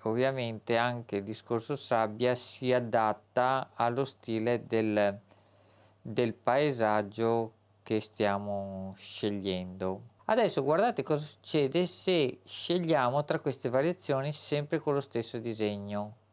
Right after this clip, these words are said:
e vedete sempre lo stesso disegno,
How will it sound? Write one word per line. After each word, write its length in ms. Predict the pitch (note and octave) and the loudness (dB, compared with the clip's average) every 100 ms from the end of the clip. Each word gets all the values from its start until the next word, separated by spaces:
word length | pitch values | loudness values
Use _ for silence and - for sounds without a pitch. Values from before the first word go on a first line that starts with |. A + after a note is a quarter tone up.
| _ _ | _ _
e 120 | - C#3+ | -4 0
vedete 480 | F3+ D#3+ A#2+ - | 2 2 0 -2
sempre 560 | A2+ - F3+ F#3 D3 B2+ | -4 -2 2 2 0 -4
lo 80 | B2 | -4
stesso 400 | - C3+ C#3 F3+ | -2 -2 0 -2
disegno, 800 | G3 D3+ C#3 C3 D3+ F3 F#3+ | 0 0 0 0 2 4 2